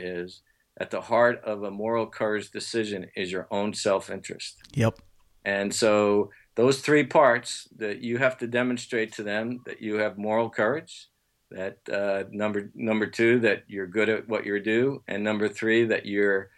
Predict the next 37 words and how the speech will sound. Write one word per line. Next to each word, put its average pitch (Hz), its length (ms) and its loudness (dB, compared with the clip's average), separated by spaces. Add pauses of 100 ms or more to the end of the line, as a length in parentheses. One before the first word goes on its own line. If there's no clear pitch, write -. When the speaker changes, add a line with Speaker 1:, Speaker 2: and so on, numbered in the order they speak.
(180)
Speaker 1:
your 101 160 -2
concern 123 640 2
is, 113 280 -4 (100)
and, 104 260 -6 (160)
and, 98 340 -4
uh, 98 340 -2 (600)
and, 98 380 -4 (200)
uh, 90 340 -4
your 95 160 2
concern 120 400 2
about 110 260 4
individuals' 107 580 0
welfare 101 540 0
is 90 240 -6
not 101 220 0
just - 260 -6
words, 95 540 -2
it's 90 200 -6
proven 98 460 -4
in - 140 -10
actions. - 600 -10 (220)
Speaker 2:
Yeah, 101 200 -6
I 90 40 -10
love 107 220 -4
that. 98 200 -6
People 143 300 4
aren't 123 140 -2
gonna, 117 180 -2 (720)
don't 135 180 -6
care 131 360 2 (840)
how 139 160 4
much 135 240 6
you 131 80 8
know 127 320 10
or 113 280 4 (460)
until 135 240 2
they 120 200 6